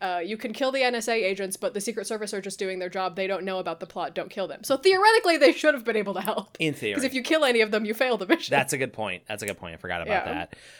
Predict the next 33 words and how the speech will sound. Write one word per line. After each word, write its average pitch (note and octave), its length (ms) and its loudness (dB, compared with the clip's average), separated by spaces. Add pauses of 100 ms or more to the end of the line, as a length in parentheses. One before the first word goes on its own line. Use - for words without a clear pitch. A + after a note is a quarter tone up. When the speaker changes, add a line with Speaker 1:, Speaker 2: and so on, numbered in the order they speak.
(220)
Speaker 2:
that. C#3+ 60 2
Um, C3 280 4 (360)
it, A#3 160 0
here's D#4 360 -2
the G#3+ 80 -2
thing, F3 260 -4
though. D3 200 0
Like, D3 380 2 (640)
the, A3 260 4
that C4+ 220 2
sto-, - 380 4
the F3+ 140 0
story C4 680 2 (100)
honestly G#3+ 500 4
feels F#3 360 -2
like F3 180 -2
it C#3+ 80 0
was D#3 220 2
one C3 200 -2
thing, B2+ 440 -2
and A#2+ 160 -6
then, B2+ 120 0
like, A#2+ 220 -4
halfway B2 380 -2
through, C3+ 420 -2
they're C3 180 2
like, A#2+ 300 2 (640)
"What B2 180 -4
if D#3 120 -10
it F#3 40 -6
was E3 140 -8
about A2 240 -2
aliens?" D2+ 640 -10